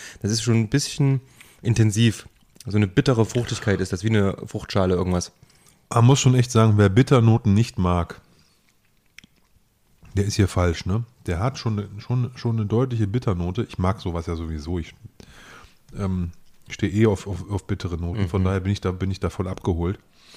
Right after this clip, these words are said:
Speaker 2: Mhm.
Speaker 1: Mhm.
Speaker 2: Aber diese Süße aus der Nase hast du jetzt hier nicht. Hier ist es sehr würzig, sehr,
Speaker 1: Oh, die Nase
Speaker 2: sehr
Speaker 1: wäre
Speaker 2: intensiv.
Speaker 1: Mhm. Die Nase wäre toll. Nach, also wenn du quasi deinen, deinen Mundraum benetzt hast, alter Schwede.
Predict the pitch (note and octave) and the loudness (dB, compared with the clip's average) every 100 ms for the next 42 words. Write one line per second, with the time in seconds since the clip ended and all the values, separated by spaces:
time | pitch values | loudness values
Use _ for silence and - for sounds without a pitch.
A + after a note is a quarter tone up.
0 | - _ - G#2+ A2 F2+ F#2+ F#2 - _ | -20 _ -6 0 0 0 -2 -2 -8 _
1 | _ - - G2 G2+ F#2+ F#2+ F2 G2 E3 | _ -14 -6 -2 0 2 0 0 2 0
2 | - A#2 G#2 - F#2 F2+ G2 C3 B2+ A2 | 0 -2 -2 -4 -4 -2 0 0 -2 -4
3 | - G2 F2+ G2 G2 B2 G#2 G2 F#2 - | -4 -6 -6 -4 -4 -4 -2 -2 -2 -10
4 | - - - A2+ G#2 G#2+ G#2 - G#2 - | -16 -12 -6 -4 0 -2 -2 -4 -4 -6
5 | - _ _ _ - - - _ _ _ | -14 _ _ _ -20 -20 -20 _ _ _
6 | _ - G2 F2 G2 G#2 G#2+ G2+ - - | _ -12 -10 -2 0 2 0 -4 -12 -16
7 | - G2 G2 G2+ G#2 G#2 A2 G#2+ A#2 A2+ | -12 -8 -6 -4 -6 -2 -2 -2 0 0
8 | G2+ G2+ G#2+ G#2 F#2+ - _ - _ - | 0 0 0 -4 -12 -18 _ -20 _ -20
9 | _ _ _ _ _ _ _ A2 A2 A#2 | _ _ _ _ _ _ _ 2 2 2
10 | A2+ G#2 - G#2+ G#2 F2 _ - G#2 G#2 | 0 -4 -4 -6 -6 -10 _ -6 -4 -2
11 | G#2+ G#2+ G#2 G#2+ A2+ G#2 G2 G2+ G2+ F#2 | -4 -2 0 0 0 -2 -2 -2 -2 -4
12 | G2 G2 G2 G2 A2+ A#2+ A2 A2 G#2 G#2 | -2 -2 -2 0 0 0 0 0 0 -2
13 | - - G2+ - - G2 F#2+ G#2 F#2+ | -4 -6 -8 -8 -6 -6 -6 -6 -6